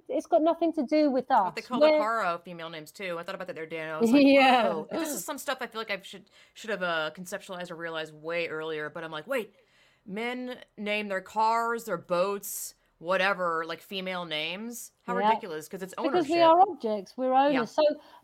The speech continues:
Speaker 1: maybe
Speaker 2: Yeah.
Speaker 1: people don't know as well the history of, uh, marriage, for example,
Speaker 2: Mm, mm-hmm.
Speaker 1: was that a woman would be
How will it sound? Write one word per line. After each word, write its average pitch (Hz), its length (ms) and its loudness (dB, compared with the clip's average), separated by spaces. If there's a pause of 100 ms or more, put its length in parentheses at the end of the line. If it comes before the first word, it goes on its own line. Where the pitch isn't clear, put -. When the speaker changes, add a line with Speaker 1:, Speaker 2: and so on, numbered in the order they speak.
Speaker 1:
maybe 311 300 6
Speaker 2:
Yeah. 330 80 2
Speaker 1:
people 294 200 0
don't 269 200 2
know 320 200 4
as 254 120 -2
well 285 200 4
the 240 120 -2
history 240 800 -4
of, 208 500 -2
uh, 214 320 -2
marriage, 226 800 2
for 233 60 -4
example, 208 800 -2
Speaker 2:
Mm, - 40 -14
mm-hmm. 180 260 -12
Speaker 1:
was 254 220 4
that 254 240 8
a 240 40 0
woman 277 420 4
would 254 280 0
be 220 600 2